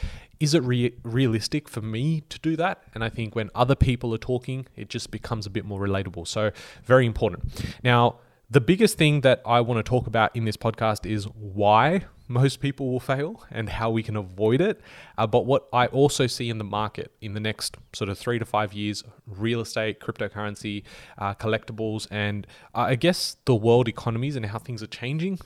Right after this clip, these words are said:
It's a bit weird, uh, but I definitely wanna cover that off as well. Now, all of these videos, obviously I put in a lot of research, a lot of time into those things. So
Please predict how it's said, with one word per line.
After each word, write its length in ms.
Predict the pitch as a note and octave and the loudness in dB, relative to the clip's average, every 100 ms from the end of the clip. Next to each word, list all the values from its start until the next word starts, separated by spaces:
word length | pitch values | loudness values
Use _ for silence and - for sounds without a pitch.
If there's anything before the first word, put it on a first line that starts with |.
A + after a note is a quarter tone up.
| - | -12
It's 160 | G2+ - | -12 -8
a 40 | |
bit 160 | A#2+ G#2 | -6 -4
weird, 360 | A2+ D#3 F#3+ - - - | -2 -2 -6 -12 -18 -10
uh, 240 | - G#2+ G#2 | -4 -2 0
but 240 | G#2 G#2+ | 2 2
I 80 | A2 | 2
definitely 260 | G#2+ A#2 A2+ | 0 0 -2
wanna 140 | G#2+ | -4
cover 220 | - G2+ G2+ | -6 -6 -2
that 160 | G2 | 0
off 200 | F#2+ - | 0 -4
as 100 | E2+ | 0
well. 260 | F#2 F2+ - - - - - | 2 2 -2 -18 -18 -18 0
Now, 260 | A#2+ B2 - _ | 4 4 2 _
all 240 | D3 F#3+ A3+ | 6 8 8
of 60 | |
these 180 | F#3+ A2+ | 4 2
videos, 380 | A#2 A#2 A#2 - - | 2 2 2 0 0
obviously 400 | C3 C#3+ - B2+ | 2 0 2 2
I 40 | |
put 180 | - A#2 | 2 0
in 100 | A2 | 0
a 60 | G#2+ | 0
lot 260 | G#2+ G#2+ | 0 0
of 100 | G#2+ | 0
research, 560 | G#2+ G#2+ - A2+ - - A#2 | 0 -2 -2 -4 -4 -8 -2
a 80 | |
lot 160 | G#2+ A#2 | 2 2
of 80 | A#2 | 2
time 280 | - A2 G#2 | -2 -2 -2
into 200 | G#2 G#2+ | -4 0
those 220 | G2+ - | 0 -2
things. 240 | F#2+ F#2 | -8 -6
So 240 | - A#2 | 0 0